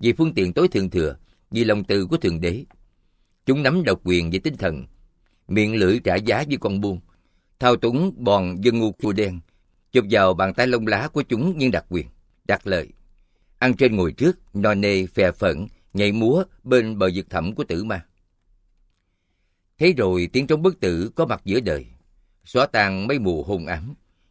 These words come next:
như một sinh khí mới. Làn sóng pháp bảo uy dũng và dịu dàng, cuốn đi tất cả mọi rác rưởi xú uế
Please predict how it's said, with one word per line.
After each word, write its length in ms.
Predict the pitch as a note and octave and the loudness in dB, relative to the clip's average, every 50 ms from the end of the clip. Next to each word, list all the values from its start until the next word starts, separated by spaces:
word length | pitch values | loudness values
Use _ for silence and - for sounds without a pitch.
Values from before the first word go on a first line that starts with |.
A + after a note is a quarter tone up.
| _ _ | _ _
như 100 | D3 D3+ | -2 0
một 180 | A#2+ G#2 F#2 - | 0 0 -2 2
sinh 200 | - C3+ A2 G#2 | 0 0 0 2
khí 160 | - A#2 B2 | -4 -2 0
mới. 320 | B2 G#2 F#2+ A#2 D#3 - _ _ _ _ _ _ _ _ _ _ _ _ _ _ _ | 0 -2 -2 -2 -6 -12 _ _ _ _ _ _ _ _ _ _ _ _ _ _ _
Làn 280 | F#2+ G#2+ G#2+ G#2 G2+ F#2 | 2 2 2 2 2 0
sóng 220 | - C3+ C#3+ D3+ | 0 -2 -2 0
pháp 200 | - F#3+ G3 - | 0 -2 -2 0
bảo 360 | A#2+ F#2+ E2 E2 E2 G#2+ - - | 0 2 2 4 2 0 0 2
uy 200 | C3 C3 B2 G#2+ | 2 2 2 2
dũng 320 | G2 F2 D2 D2 F#2 B2 - _ | 0 -2 -2 -2 -8 -8 -10 _
và 120 | - A#2 G#2+ | -2 -2 0
dịu 220 | F#2+ F#2 G2+ G#2 | 2 0 0 0
dàng, 320 | F2+ F2+ F2 E2 D2+ C2+ C2 _ _ _ _ _ _ _ _ | 2 2 0 0 0 -4 -10 _ _ _ _ _ _ _ _
cuốn 180 | C#3 D#3 F3 | 0 0 2
đi 260 | D3+ C#3 B2 A2 A2 | 4 4 4 2 0
tất 220 | G2+ - F#3 F3+ - | 0 0 0 2 2
cả 180 | - - - | 2 2 2
mọi 160 | G2 F#2+ F#2 F2+ | 4 4 2 4
rác 160 | G#2+ D3 C#3 | 2 0 0
rưởi 220 | A#2 G2+ E2 F2+ | 0 0 0 0
xú 240 | F#2 - C3 B2+ B2 A2 | 0 0 0 0 2 2
uế 260 | A#2 G#2+ B2+ E3+ | 2 2 2 2